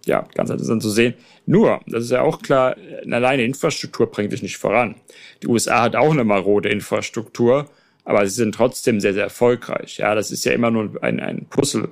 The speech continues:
äh, ein, ein Puzzleteil des Ganzen, aber natürlich auch irgendwo ein Wegbereiter und ein Stück weit auch mit Symbolkraft ausgestattet,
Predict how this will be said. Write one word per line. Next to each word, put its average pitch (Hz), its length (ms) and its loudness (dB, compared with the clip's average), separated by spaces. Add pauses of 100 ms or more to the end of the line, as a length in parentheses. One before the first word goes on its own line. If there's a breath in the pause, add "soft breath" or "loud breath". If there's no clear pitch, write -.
(520 loud breath)
äh, - 60 -10
ein, - 540 0
ein - 260 -6
Puzzleteil 120 540 2
des 113 200 -4
Ganzen, 117 500 0 (400 loud breath)
aber 104 180 2
natürlich 107 380 2
auch 113 140 2
irgendwo 104 220 2
ein 92 120 0
Wegbereiter 120 640 2
und 113 140 -2
ein 104 60 -8
Stück - 640 -4
weit 110 400 0
auch - 280 -2
mit - 180 -2
Symbolkraft 120 760 0
ausgestattet, - 760 -2